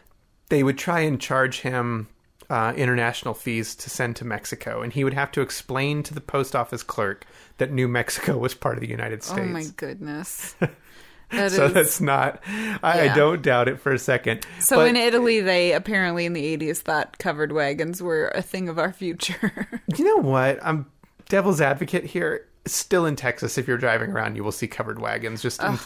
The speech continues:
Speaker 1: people's yards. So it's not too
Speaker 2: Yeah,
Speaker 1: far-fetched.
Speaker 2: actually, having not too long ago lived in Wyoming, we know full well I have had to break four covered wagons in Wyoming, so I don't know what I'm <laughs> saying.
Speaker 1: <laughs> Yeah, yeah, disregard that whole last conversation.
Speaker 2: <laughs>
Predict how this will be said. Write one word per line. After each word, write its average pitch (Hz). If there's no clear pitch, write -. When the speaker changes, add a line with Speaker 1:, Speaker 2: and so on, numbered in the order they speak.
Speaker 1:
people's 113
yards. 104
So 247
it's -
not 415
too 226
Speaker 2:
Yeah, 208
Speaker 1:
far-fetched. 190
Speaker 2:
actually, 240
having 190
not 175
too 226
long 170
ago 170
lived 165
in 165
Wyoming, 170
we 208
know 180
full 220
well 170
I 214
have 220
had 190
to 202
break 185
four 196
covered 151
wagons 180
in 196
Wyoming, 175
so 269
I 254
don't 233
know 202
what 185
I'm 185
<laughs> -
saying. 302
Speaker 1:
<laughs> 349
Yeah, 127
yeah, 147
disregard 120
that 123
whole 139
last 117
conversation. -
Speaker 2:
<laughs> 247